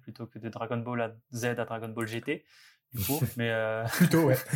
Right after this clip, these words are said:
Speaker 1: <laughs> mais ouais, ouais, ouais, peut-être, ouais. C'est, c'est une bonne analyse, c'est une bonne analyse. Et je pense que ça m'irait, moi, ça. Je sais
Speaker 2: Ouais.
Speaker 1: pas si j'irais dessus, mais au moins, euh, My Hero Academia serait complet, tu vois. Et on repart sur quelque chose. À l'instar de Naruto, comme tu disais, euh,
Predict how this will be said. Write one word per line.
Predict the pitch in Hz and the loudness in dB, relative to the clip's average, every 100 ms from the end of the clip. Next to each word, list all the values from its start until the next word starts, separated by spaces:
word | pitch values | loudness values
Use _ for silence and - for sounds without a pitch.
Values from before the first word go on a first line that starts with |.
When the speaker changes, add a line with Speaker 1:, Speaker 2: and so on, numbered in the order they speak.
| - - | -4 -6
Speaker 1:
<laughs> | - _ - | -20 _ -8
mais | 120 117 120 | -2 0 0
ouais, | 127 185 | 2 2
ouais, | 196 202 160 | 0 -4 -6
ouais, | 143 165 | -6 -4
peut-être, | 135 123 117 - | -6 -4 -4 -4
ouais. | 113 | -8
C'est, | - 120 113 110 107 | -4 -2 -2 -4 -10
c'est | - | -6
une | 113 | 0
bonne | 170 | 2
analyse, | 180 135 113 127 - | 2 0 -2 -4 -10
c'est | - | -16
une | 113 | -10
bonne | 113 143 | -8 -6
analyse. | 110 110 123 | -8 -10 -8
Et | 135 | -6
je | - | -2
pense | 175 | -2
que | 202 | 0
ça | 226 160 | 0 0
m'irait, | 127 110 135 | 2 0 0
moi, | 123 | -4
ça. | 113 117 120 _ _ _ _ _ _ _ _ _ - | -8 -8 -10 _ _ _ _ _ _ _ _ _ -6
Je | |
sais | 113 | 2
Speaker 2:
Ouais. | 127 143 | 6 6
Speaker 1:
pas | 127 | 4
si | 123 117 | 2 -2
j'irais | 117 117 | 0 -2
dessus, | - 175 | -4 -4
mais | 165 123 | 0 0
au | 120 | 0
moins, | 120 143 160 143 | 2 4 4 4
euh, | |
My | 120 123 | 2 0
Hero | 120 | -2
Academia | 120 127 120 151 | -2 -2 -2 -2
serait | - 117 | -4 -8
complet, | - 123 123 127 | -6 -6 -2 -2
tu | 117 110 | -2 -8
vois. | 110 _ | -14 _
Et | 113 | -6
on | 107 | -6
repart | 110 131 127 | 0 0 0
sur | 117 110 | -4 -8
quelque | 110 | -4
chose. | 151 - - - | -4 -4 -12 2
À | 123 | 4
l'instar | 127 123 139 | 6 4 2
de | 131 123 123 | 2 0 0
Naruto, | 123 123 156 | 0 0 -2
comme | 147 120 | -2 -4
tu | 120 | -4
disais, | 117 143 | -2 2
euh, | 123 113 | 2 0